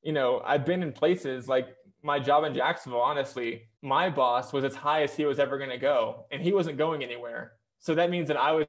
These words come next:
never gonna be able to have that position to be able to, like, even have an offer. And so I kinda knew I was at my cap, you know? So that's kinda when you get that feeling like, "Oh, maybe it's time to,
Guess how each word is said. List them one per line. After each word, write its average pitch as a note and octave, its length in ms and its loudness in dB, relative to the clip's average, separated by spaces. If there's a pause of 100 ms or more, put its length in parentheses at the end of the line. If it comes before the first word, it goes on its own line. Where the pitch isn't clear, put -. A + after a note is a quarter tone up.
(120)
never D3 220 0
gonna D3 160 -4
be C#3 220 -4
able C3+ 260 -2
to A#2+ 260 -2 (560)
have D#3+ 240 0
that D3 140 2
position D#3+ 600 -6 (160)
to D3 120 0
be C3+ 200 0
able C#3+ 160 0
to, C3+ 80 2
like, A#2+ 200 0
even C3+ 260 -6
have C3 200 -6
an B2 80 -6
offer. D#3 500 -6 (680)
And D3 160 -4
so D3+ 220 2
I C#3+ 100 2
kinda D#3 300 -4
knew D#3+ 260 -2
I B2 200 2
was C3 100 -6
at C3 100 -2
my A#2 120 -6
cap, B2+ 420 -6 (320)
you C3+ 140 -8
know? B2+ 180 -2
So C3+ 140 -10
that's C#3+ 540 -4
kinda C#3 260 0
when C3+ 220 -6
you B2+ 120 -10
get C#3 180 -6
that A#2 260 -2
feeling C#3+ 280 -6
like, B2+ 200 -8
"Oh, C#3+ 160 -2
maybe C#3 240 -4
it's C#3 140 -10
time C3+ 300 -6
to, A#2 340 -4